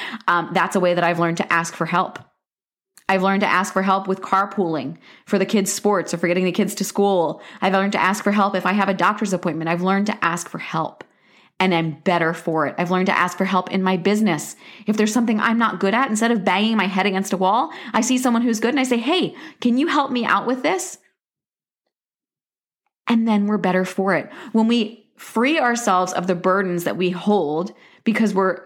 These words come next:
wearing that busy badge, we allow for us to do really good work. And we allow for other people to feel needed and to feel like they're helping, because iron sharpens iron.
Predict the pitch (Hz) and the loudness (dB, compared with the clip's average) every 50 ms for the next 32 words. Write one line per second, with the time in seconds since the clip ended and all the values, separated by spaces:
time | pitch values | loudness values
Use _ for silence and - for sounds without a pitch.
0 | - _ - 170 180 190 196 208 214 220 202 190 - - 180 165 170 208 214 190 | -20 _ -8 -4 0 2 2 4 4 2 2 0 -2 -2 -4 -2 0 2 2 2
1 | 202 190 170 156 151 139 143 139 151 175 175 - - - _ _ _ _ _ _ | 2 0 2 2 2 2 2 0 0 0 -2 -4 -8 -10 _ _ _ _ _ _
2 | _ _ _ _ _ _ _ 196 220 214 220 220 202 190 196 196 196 208 226 233 | _ _ _ _ _ _ _ 0 2 2 2 2 2 2 2 2 2 2 2 0
3 | 247 254 254 226 - - 214 190 190 190 185 185 185 - - 170 170 170 170 - | 0 -2 -4 -4 0 2 2 4 4 2 2 0 -2 -2 0 0 0 0 -2 -8
4 | - - - 202 175 165 170 170 165 165 160 160 156 165 - _ _ _ _ _ | -10 -8 -6 -4 -2 0 0 0 2 0 0 -2 -4 -6 -10 _ _ _ _ _
5 | _ - 165 180 190 190 175 175 175 170 151 127 - 73 - - - - - _ | _ -4 0 2 2 2 2 2 0 0 0 -2 -2 -6 -6 -8 -12 -18 -20 _
6 | _ _ _ _ _ _ _ _ _ _ _ _ _ _ _ _ _ _ - 208 | _ _ _ _ _ _ _ _ _ _ _ _ _ _ _ _ _ _ 2 2
7 | 196 196 196 190 190 180 190 190 196 208 214 214 214 190 - 202 208 208 202 202 | 4 4 4 2 2 2 2 2 2 2 2 0 0 0 2 2 2 2 0 0
8 | 190 175 175 180 180 180 185 - - _ _ _ _ _ _ _ _ - - 240 | -2 0 0 0 0 0 -4 -8 -16 _ _ _ _ _ _ _ _ -2 -2 -2
9 | 220 - - 262 269 269 302 320 - - 214 208 233 339 427 320 160 131 104 104 | -2 0 0 2 2 2 0 -2 -4 -4 -4 -2 0 0 0 0 0 -2 -2 -6
10 | - _ _ _ _ _ _ - 226 240 233 262 254 262 277 262 294 285 277 285 | -12 _ _ _ _ _ _ 0 0 2 2 2 2 2 0 0 0 0 0 0
11 | 277 254 233 233 285 - - 196 160 151 160 196 - _ _ _ _ _ _ _ | 0 0 0 0 -2 -2 0 -2 -2 -2 -4 -6 -10 _ _ _ _ _ _ _
12 | _ _ - 240 254 226 220 226 - 190 202 208 208 208 214 208 214 214 - - | _ _ -2 0 0 0 -2 -2 -2 0 2 4 4 2 2 0 -2 -6 -10 -6
13 | - 214 196 185 185 185 170 170 170 - - - 170 165 160 156 - - 190 | -2 0 0 0 0 0 -2 -2 -4 -6 -6 -4 -4 -2 -2 -2 -4 -6 -8